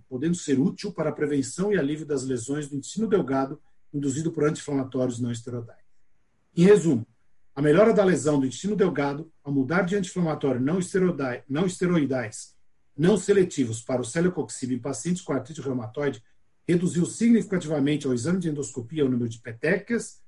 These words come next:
lesões avermelhadas em nível intestinal e o número, e o número de lesões da mucosa, bem como os anti-inflamatórios não esteroidais não seletivos podem induzir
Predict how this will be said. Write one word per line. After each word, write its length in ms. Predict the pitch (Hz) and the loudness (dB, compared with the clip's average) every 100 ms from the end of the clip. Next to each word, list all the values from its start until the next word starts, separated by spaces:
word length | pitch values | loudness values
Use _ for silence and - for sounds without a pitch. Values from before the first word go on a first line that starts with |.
| - - | -20 -8
lesões 360 | 127 131 208 | -4 0 2
avermelhadas 640 | 202 180 170 156 143 139 123 | 2 2 4 4 2 0 -2
em 60 | 131 | -2
nível 240 | 127 123 | 0 -2
intestinal 640 | 120 117 117 120 160 208 _ _ _ | -6 -8 -4 -4 -4 -6 _ _ _
e 100 | - | 2
o 80 | 233 | 6
número, 360 | 175 175 175 - | 6 6 4 2
e 100 | 175 | 6
o 80 | 180 | 6
número 300 | 165 180 180 | 8 8 6
de 100 | 170 | 4
lesões 380 | 151 120 135 127 | 0 2 0 -2
da 80 | 135 | -4
mucosa, 400 | 135 - - - _ _ | -6 -10 -12 -16 _ _
bem 200 | 165 240 | 2 2
como 340 | 233 170 110 - _ _ _ - | 4 2 2 -4 _ _ _ -12
os 160 | 120 | 0
anti-inflamatórios 800 | 165 226 - 180 160 143 139 117 | 2 2 0 2 2 2 2 0
não 140 | 127 190 | 0 -2
esteroidais 640 | 180 147 131 135 131 113 | 0 -2 -2 0 0 0
não 160 | 135 202 | -2 -2
seletivos 640 | - 143 117 143 180 123 | -2 -4 -2 0 -2 -4
podem 380 | - 165 175 185 | -6 -2 2 2
induzir 400 | 170 123 147 - | 0 -2 -4 -6